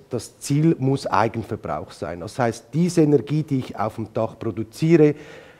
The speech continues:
zu einer sehr hohen Prozentsatz auch selber gebrauche. Und da braucht's andere, äh, Medien dazu, wie zum Beispiel der Speicher, der wurde auch schon erwähnt, das ist ein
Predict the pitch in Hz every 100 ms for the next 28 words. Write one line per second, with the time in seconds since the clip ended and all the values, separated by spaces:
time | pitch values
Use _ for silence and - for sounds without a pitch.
0 | _ _ _ - 139 143 - 131 131 110
1 | - 160 160 139 143 151 135 139 131 -
2 | 127 127 - 120 - - 123 113 - 120
3 | 120 104 110 82 71 - 123 147 - 151
4 | 220 - - - 143 160 156 151 147 131
5 | 127 120 127 170 214 202 202 196 - 208
6 | 226 139 127 120 113 120 - 120 104 -
7 | 107 160 180 139 117 113 107 98 147 -
8 | 160 147 151 156 156 - - - 117 123
9 | 107